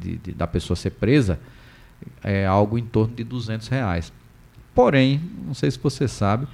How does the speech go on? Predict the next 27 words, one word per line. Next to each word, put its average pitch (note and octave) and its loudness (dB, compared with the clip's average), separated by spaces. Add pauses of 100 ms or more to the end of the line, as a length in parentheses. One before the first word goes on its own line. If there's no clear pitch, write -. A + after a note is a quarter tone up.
(320)
que F#3 0
o A3 4
Estado D#3 6 (420)
não A#3 6
entra A3+ 4
com - 4
ação D3+ 6
de C#3 4
execução C3 2 (180)
pra G3 6
dívidas F#3 4
tributárias F3 2 (180)
abaixo D3+ 4
de F#3+ 2
vinte F#3 -2
mil E3 4
reais. D#3+ 4 (320)
Olha F#3+ 2
só F3 0
uma F#3+ 2
coisa, G2+ 2
o F3 4
pobre D3+ 6 (680)
pode B2 4
ser D#3 0
preso A2+ 2 (800)
por A#2 4